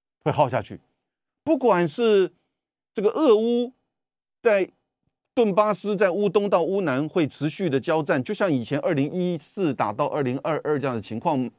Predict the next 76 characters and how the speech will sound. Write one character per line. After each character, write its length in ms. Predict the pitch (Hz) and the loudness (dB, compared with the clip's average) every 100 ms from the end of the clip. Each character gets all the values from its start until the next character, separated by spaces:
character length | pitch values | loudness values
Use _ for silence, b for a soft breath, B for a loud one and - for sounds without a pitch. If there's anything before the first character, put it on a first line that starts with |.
| _ _ _ _ | _ _ _ _
这 120 | 160 | -4
是 100 | 135 | -2
一 80 | 143 | -2
种。 180 | 120 76 _ _ _ _ _ 254 | -2 -6 _ _ _ _ _ 2
第 60 | |
二 120 | 285 | 4
种 160 | 180 165 | 4 2
就 140 | 185 | 0
是 80 | 180 | 0
你 60 | 160 | 2
会 160 | 202 | 0
看 140 | 196 214 | 0 0
到 140 | 196 | 0
一 60 | 190 | 0
些 100 | 190 | -4
激 280 | - 214 226 | -4 -2 0
烈 100 | 202 | 2
的 100 | 156 | 2
交 220 | 196 185 | 0 2
战 180 | 190 151 | -2 0
在 160 | 180 | -2
一 80 | 165 | -2
些 140 | 165 | -4
城 260 | 156 110 127 | -4 -6 -8
市， 300 | - 196 117 _ _ _ _ _ | -8 -10 -10 _ _ _ _ _
因 120 | - 220 | -4 -2
为 160 | 185 b b b _ _ _ | -2 b b b _ _ _
在 240 | 208 180 | 0 0
乌 140 | 196 | 0
东， 260 | 196 208 185 | 2 2 2
我 120 | 139 139 | -2 -2
们 100 | 165 | 2
现 120 | 208 | 0
在 80 | 170 | 2
了 180 | 139 | 0
解 100 | 143 | 0
到 80 | 131 | -2
乌 140 | - 190 | -2 -2
克 100 | 185 | -2
兰 140 | 151 | 0
战 160 | 165 135 | 0 0
争 100 | 139 | -2
啊， 80 | |
其 160 | 104 170 | -4 -4
实 120 | 151 | -6
城 260 | 139 113 139 | -6 -6 -6
市 180 | - 135 | -4 -2
攻 240 | 151 147 | 0 0
占 220 | 156 117 | -2 -4
其 80 | - | -6
实 100 | 120 | -10
非 120 | - | -4
常 160 | 190 127 | -4 -2
重 220 | 196 139 | 0 0
要， 160 | 185 117 - _ _ _ _ | 0 -2 -6 _ _ _ _
因 60 | 202 | -6
为 40 | |
其 180 | 156 165 | -4 -2
他 160 | 180 180 - | 0 -2 -2
大 140 | 185 151 | -4 -2
概 80 | |
都 100 | 143 | -4
是 100 | 151 | -4
大 200 | 143 151 | -4 -4
的 40 | 127 | -4
平 200 | 113 117 | -4 -4
原， 120 | 117 | -4
以 60 | 98 | -4
及 140 | 127 | -8
小 240 | - 131 | -4 -4
小 200 | 196 107 | -2 -6
的 80 | 92 | -6
这 160 | 107 123 | -8 -6
些 160 | 120 | -6
城 240 | 113 - 104 | -8 -8 -6
镇， 180 | 190 | -4